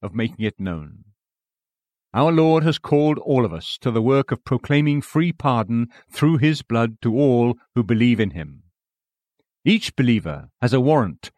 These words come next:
to seek the conversion of his fellows. May not every person seek to save his brother from the burning?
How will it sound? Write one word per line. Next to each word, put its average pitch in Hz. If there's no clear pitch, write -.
to 135
seek -
the 123
conversion 110
of 95
his 92
fellows. 78
May 107
not 151
every 151
person 143
seek -
to 113
save 131
his 147
brother 120
from 135
the 143
burning? 127